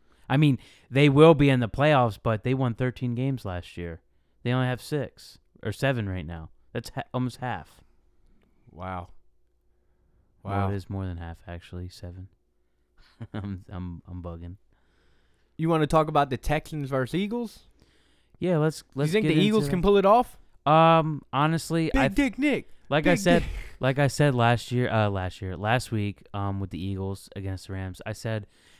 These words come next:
Speaker 1: "This game is gonna be closer than people think." And I knew that, but I didn't think the Eagles would win. Same thing this week. I think the Eagles won't win,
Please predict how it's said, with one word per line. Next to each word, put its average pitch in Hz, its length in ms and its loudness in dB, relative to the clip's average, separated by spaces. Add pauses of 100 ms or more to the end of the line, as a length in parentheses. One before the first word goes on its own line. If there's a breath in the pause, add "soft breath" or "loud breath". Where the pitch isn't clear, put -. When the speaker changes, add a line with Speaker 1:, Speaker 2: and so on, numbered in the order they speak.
(120 soft breath)
Speaker 1:
"This 147 220 -2
game 160 260 -2
is 127 80 -4
gonna 123 200 -2
be 113 100 -4
closer 110 340 -6
than 104 80 -6
people 95 240 -8
think." - 400 -14 (640)
And 123 120 0
I 120 100 2
knew 147 200 4
that, 127 340 0
but 117 120 2
I 120 100 4
didn't 123 280 -2
think 107 160 -8
the 107 80 -8
Eagles 101 300 -4
would 95 120 -8
win. 110 320 -4 (380)
Same 135 280 0
thing 123 240 -2
this 117 180 -6
week. 117 240 -4
I 113 160 0
think 123 460 -2 (300)
the 101 80 -4
Eagles 117 340 -2
won't 107 240 -4
win, 95 320 -4